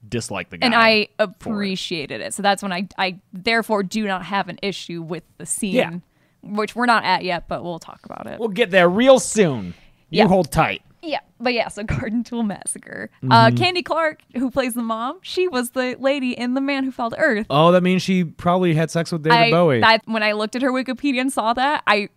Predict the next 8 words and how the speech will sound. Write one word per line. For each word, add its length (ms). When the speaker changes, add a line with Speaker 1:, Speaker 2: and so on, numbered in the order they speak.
Speaker 2:
instantly 440
remembered 380
watching 380
that 160
with 160
you 240
and 100
asking 520